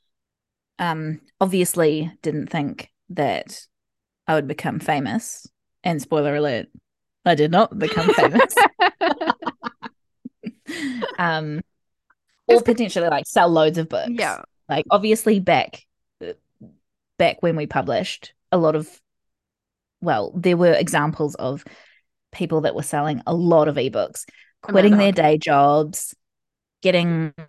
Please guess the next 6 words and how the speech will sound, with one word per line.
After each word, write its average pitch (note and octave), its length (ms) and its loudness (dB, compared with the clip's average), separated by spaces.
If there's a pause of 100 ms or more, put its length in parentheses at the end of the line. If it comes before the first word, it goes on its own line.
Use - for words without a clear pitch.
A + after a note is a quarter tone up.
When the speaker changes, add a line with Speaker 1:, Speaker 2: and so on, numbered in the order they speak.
Speaker 1:
traditional F3+ 520 -4
publishing D#3 460 -4
deals. C#3 680 -8 (120)
It G3+ 100 0
was F#3 100 2
wild. C3+ 560 -2